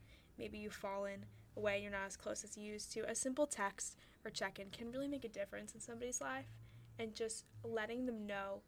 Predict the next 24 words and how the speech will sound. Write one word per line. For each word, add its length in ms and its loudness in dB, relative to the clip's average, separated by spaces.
that 160 0
you're 120 2
there 380 6
to 120 -8
support 440 -2
them 240 -2
and, 220 -4
and 160 -6
encourage 420 0
them 300 -2
and 100 -8
be 80 -6
there 180 2
for 100 -10
them 200 0
goes 180 8
a 60 2
really 200 0
long 240 -2
way. 220 -2
You 80 0
never 220 8
know 240 0
what 220 -4